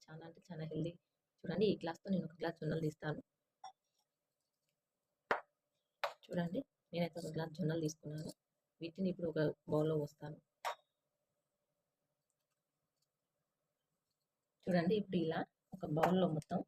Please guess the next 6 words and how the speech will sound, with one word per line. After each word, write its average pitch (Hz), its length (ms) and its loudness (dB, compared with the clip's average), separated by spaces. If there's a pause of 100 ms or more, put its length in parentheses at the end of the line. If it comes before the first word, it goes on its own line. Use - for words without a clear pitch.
(580)
పోసుకోవాలి, 151 460 2 (760)
ఇలా 160 180 6
నీట్‌గా. 151 300 2 (680)
వీటినైతే 170 400 4
నేను 185 200 8
ముందే 175 220 8